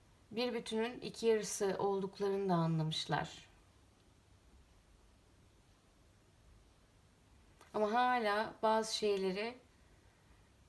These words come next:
göremiyor her iki tarafta. Bu zamanla ortaya çıkacak.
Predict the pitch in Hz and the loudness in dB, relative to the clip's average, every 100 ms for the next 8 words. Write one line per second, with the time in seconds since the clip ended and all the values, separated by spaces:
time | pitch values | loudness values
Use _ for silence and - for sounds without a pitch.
0 | - - 202 202 185 170 170 180 180 - | -8 2 4 4 4 4 4 4 4 -2
1 | - - 160 147 - - - - - - | -6 -2 0 0 -2 -8 -8 -8 -18 -20
2 | _ 214 247 240 220 208 214 202 196 185 | _ -4 -4 0 2 2 2 0 0 2
3 | 180 - 175 170 - - - - - | 0 0 -2 -2 -6 -6 -6 -6 -10